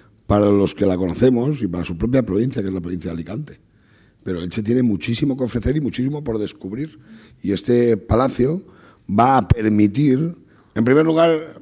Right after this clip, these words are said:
va a propiciar la celebración de eventos de gran relevancia, de gran magnitud. Hablamos de salas que van a tener la capacidad de albergar precisamente, eh,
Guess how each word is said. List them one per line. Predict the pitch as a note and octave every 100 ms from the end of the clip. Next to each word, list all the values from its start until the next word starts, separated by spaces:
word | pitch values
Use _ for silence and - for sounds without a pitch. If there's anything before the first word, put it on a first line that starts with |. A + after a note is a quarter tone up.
| G#2+
va | C3
a | B2+
propiciar | A#2 F#2 F2+ B2+ A2+
la | G2
celebración | G2+ G2 G2 A#2
de | A2+
eventos | A2 G#2+ G2
de |
gran | G2 G2+
relevancia, | G2 F2+ F#2+ A#2+ A#2+ - _ _
de | -
gran | G#2 A#2+
magnitud. | A2+ G2+ F2 G2+ G#2
Hablamos | G2 G#2+ G#2
de | F#2+
salas | A2+ A2 A2 - - - _
que | G#2+
van |
a | G#2+
tener | A2
la | A2
capacidad | G#2+ G2+ G2+ G#2+
de | G#2+
albergar | G2 F#2+ G#2 G#2 F#2 - - _ _
precisamente, | G#2+ A#2+ A#2+ A#2+ A2+ A#2+ A#2 - - - _
eh, | - F#2+ E2+